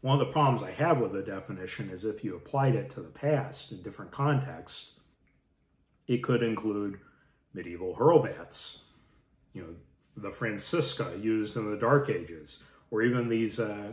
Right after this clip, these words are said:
you know, funky African war hatchets. Uh, so the definition is not perfect, but it is kind of interesting to think that you know, the word tomahawk wasn't used in those time periods 'cause it didn't exist, right, in those areas and time periods. But,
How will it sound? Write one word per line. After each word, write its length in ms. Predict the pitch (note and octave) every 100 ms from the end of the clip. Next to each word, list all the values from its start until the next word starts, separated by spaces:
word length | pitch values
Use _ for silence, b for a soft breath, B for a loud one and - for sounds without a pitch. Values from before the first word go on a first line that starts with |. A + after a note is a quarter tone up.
| -
you 160 | D#3
know, 80 | F#2+
funky 520 | - C3 B2 A2+ A#2
African 600 | A2+ A#2 B2+ A2 A2+ G2+
war 160 | A2 C3+
hatchets. 720 | - - - - - - - b b b b G2+
Uh, 240 | F#2+ F#2 -
so 200 | - A2+
the 120 | G#2+
definition 640 | D#3+ F3 D3+ C#3 C#3 C3+
is 160 | A2+ G#2
not 300 | A#2+ A#2 -
perfect, 520 | A#2 A2+ B2 A#2 - b b -
but 140 | A#2
it 60 | D3
is 140 | C#3
kind 200 | - C#3
of 80 | A2
interesting 460 | A#2+ B2 - A#2+ G2+
to 60 |
think 380 | F2+ C3+ A#2+ G2+
that 320 | G2+ F#2 - b b
you 140 | - G2
know, 260 | F2 E2+ E2+
the 60 | F#2+
word 280 | B2+ A#2
tomahawk 640 | - C3+ B2 G#2+ G#2+ A#2 A#2
wasn't 340 | A2 G#2 G2
used 320 | A2 A2 -
in 120 | G2+
those 200 | F#2 F2
time 300 | - B2 G2+
periods 600 | F#2+ G2 F#2 F2+ F#2 F2
'cause 180 | - F2+
it 100 | F2+
didn't 260 | F#2+ F#2 E2+
exist, 640 | D#2+ - A2+ - - -
right, 280 | F#2+ G2 - b b b -
in 140 | G2
those 220 | F#2 F2+
areas 460 | - F#2+ F#2 F2+ E2+
and 160 | F2 E2+
time 240 | G#2+ G2
periods. 460 | - E2 D#2 - -
But, 300 | G2 G2